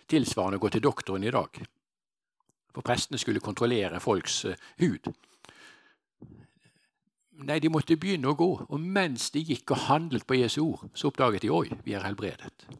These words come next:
Så var det bare en av dem som kom tilbake og takket. Det er den andre siden ved historien. Men de måtte faktisk handle på Jesu ord. Og jeg har merket meg, altså, når vi ber for folk, for eksempel hvis det er en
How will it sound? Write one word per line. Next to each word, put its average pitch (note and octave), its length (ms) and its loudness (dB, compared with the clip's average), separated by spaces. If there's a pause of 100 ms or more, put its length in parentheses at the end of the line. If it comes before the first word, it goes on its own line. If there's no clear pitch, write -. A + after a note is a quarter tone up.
(680)
Så C#3+ 120 2
var A#2 80 4
det G#2 60 -2
bare A2+ 200 -2
en G2 160 -4
av E2+ 80 -6
dem F2+ 120 -6
som G#2 140 -4
kom G#2+ 120 -8
tilbake F#2 340 0
og E2+ 60 -8
takket. - 360 -2
Det - 100 -8
er F#2+ 100 -4
den F#2 100 -6
andre G#2 260 -4
siden E2+ 280 -6
ved D#2 100 -8
historien. - 480 -10 (800)
Men C3 160 -4
de C3+ 100 2
måtte C3+ 220 2
faktisk - 460 0
handle B2 340 0
på A#2 120 -4
Jesu A2 280 -2
ord. - 300 -6 (520)
Og C3 120 2
jeg F3 80 6
har D3 200 6 (240)
merket - 480 -4
meg, B2+ 160 -2 (380)
altså, C3+ 260 -2 (360)
når D3+ 140 0
vi D3+ 140 8
ber D#3 200 4
for - 140 -2
folk, G#2 320 -2 (420)
for - 80 -6
eksempel A#2+ 380 0
hvis A2 160 -2
det B2 120 -2
er G#2+ 140 0
en G#2 120 -2